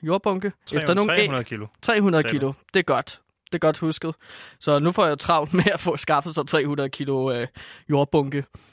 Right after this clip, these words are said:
Speaker 1: til på mandag. Ja, det er jo.
Speaker 2: Ja, det er det.
Speaker 1: Sebastian, hvor ligger du på lykkebarometer?
Speaker 2: Jeg var jo på minus fyrre før, øh, og jeg vil sige, jeg tror, jeg ligger mig på minus niogtredive. Den er lige rykket en op. Det var et fremragende program. Jeg tror, det er det bedste program, vi har lavet nogensinde.
Speaker 1: Ja, skønt. Altså,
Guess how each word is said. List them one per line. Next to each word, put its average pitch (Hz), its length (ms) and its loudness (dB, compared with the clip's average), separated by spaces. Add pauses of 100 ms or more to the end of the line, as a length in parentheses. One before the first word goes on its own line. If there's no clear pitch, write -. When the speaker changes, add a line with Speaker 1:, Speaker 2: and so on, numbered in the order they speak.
(140)
Speaker 1:
til 147 140 -2
på 135 280 -2
mandag. 143 380 -4 (500)
Ja, - 60 -14
det - 140 -14
er - 40 -20
jo. - 60 -20 (420)
Speaker 2:
Ja, 123 80 -2 (280)
det 143 100 2
er - 20 2
det. 123 180 0
Speaker 1:
Sebastian, 233 560 0
hvor 262 100 6
ligger 247 240 2
du 226 160 0
på 359 80 2
lykkebarometer? 151 720 2
Speaker 2:
Jeg 220 180 -2
var 254 80 2
jo 247 60 2
på 214 80 -4
minus 226 280 0
fyrre 202 300 2
før, 165 320 -2 (260)
øh, 127 580 -6 (140)
og 147 100 -4
jeg 165 80 2
vil 160 80 -6
sige, 196 120 -2
jeg 190 80 2
tror, 220 120 2
jeg 208 60 2
ligger 190 160 2
mig 185 120 0
på 170 60 -4
minus 165 240 -4
niogtredive. 123 460 -4 (880)
Den 147 100 -2
er 147 40 -2
lige 175 140 0
rykket 139 220 0
en 127 80 -10
op. 104 140 -10 (420)
Det 156 80 -2
var 156 100 2
et 151 60 -4
fremragende 160 360 0
program. 123 200 -2
Jeg 131 60 -12
tror, 160 80 -2
det 147 60 -2
er 135 40 -10
det 127 40 -12
bedste 147 200 -4
program, 127 180 -4
vi 123 60 -8
har 120 60 -6
lavet 120 120 -8
nogensinde. 117 360 -14
Speaker 1:
Ja, 277 120 2 (260)
skønt. - 760 -4
Altså, 147 280 -4